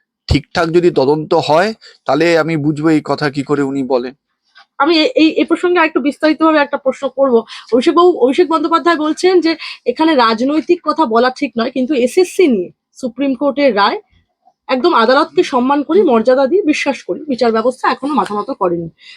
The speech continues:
Speaker 2: বিচার ব্যবস্থা নিরপেক্ষ। কিন্তু কোনো রায় যদি আমার পছন্দ না হয় সেই রায়ের সমালোচনা করার অধিকার ভারতীয়দের দিয়েছে সংবিধান। এই রায়ের মাধ্যমে কোথাও যেন আমার মনে হচ্ছে বিজেপির যে বৈমাতৃসুলভ আচরণ বাংলার মানুষের প্রতি, ধারাবাহিকভাবে যে বৈমাতৃসুলভ আচরণ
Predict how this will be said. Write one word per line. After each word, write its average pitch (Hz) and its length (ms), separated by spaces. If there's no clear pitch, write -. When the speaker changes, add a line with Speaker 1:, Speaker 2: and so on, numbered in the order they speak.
Speaker 2:
বিচার 226 200
ব্যবস্থা 247 320
নিরপেক্ষ। 190 380
কিন্তু 320 220
কোনো 311 360
রায় 254 240
যদি 311 220
আমার 269 260
পছন্দ 285 380
না 254 140
হয় 214 140
সেই 285 180
রায়ের 262 240
সমালোচনা 240 560
করার 254 240
অধিকার 233 360
ভারতীয়দের 269 540
দিয়েছে 262 320
সংবিধান। 247 500
এই 339 220
রায়ের 277 300
মাধ্যমে 208 360
কোথাও 320 260
যেন 381 160
আমার 339 320
মনে 269 200
হচ্ছে 339 320
বিজেপির 294 640
যে 294 160
বৈমাতৃসুলভ 269 720
আচরণ 208 460
বাংলার 214 340
মানুষের 220 340
প্রতি, - 260
ধারাবাহিকভাবে 277 680
যে 220 120
বৈমাতৃসুলভ 233 640
আচরণ 254 320